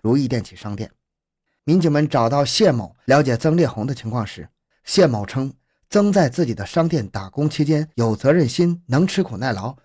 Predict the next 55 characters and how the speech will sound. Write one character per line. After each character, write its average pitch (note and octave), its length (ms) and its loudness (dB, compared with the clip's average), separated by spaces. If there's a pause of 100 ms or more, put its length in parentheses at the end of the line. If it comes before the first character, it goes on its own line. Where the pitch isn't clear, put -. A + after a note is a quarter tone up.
(160)
没 E3 160 2
有 F3 80 2
好 - 200 -4
吃 D3 160 -2
懒 C3 200 -4
做 D3 120 -4
的 A2 120 -4
恶 B2 180 0
习， G#2+ 400 -12
也 A#2 140 0
没 C#3 100 0
有 D#3 100 0
跟 C3 160 -4
社 C#3 200 0
会 A#2 80 0
上 - 240 -6
不 D3 80 2
三 C#3+ 200 -2
不 B2+ 140 -8
四 C3 140 -8
的 G#2+ 100 -8
人 F#2+ 180 -8
混 A#2+ 160 -6
在 G2+ 120 -6
一 A2+ 160 -4
起。 - 180 -14 (500)
这 D#3 140 4
个 A2 100 0
事 - 140 -8
情 - 220 -12
不 C3 120 2
可 - 140 -10
能 F#2 100 -10
是 G2 140 -8
他 F#2+ 140 -12
干 G2+ 240 -6
的。 - 80 -20 (720)
但 D#3 140 4
是 C#3+ 140 0
种 C3+ 180 -2
种 A#2 160 -4
迹 B2 100 -14
象 A2+ 140 -4
表 F#2+ 160 -12
明， F#2 240 -12 (240)
曾 E3 180 4
烈 D#3 140 4
红 A2+ 300 -2
有 A2 120 -4 (120)
重 C3+ 160 -2
大 G2 100 -8
作 G#2+ 100 -12
案 F#2+ 140 -8
嫌 - 180 -20
疑。 F#2+ 160 -18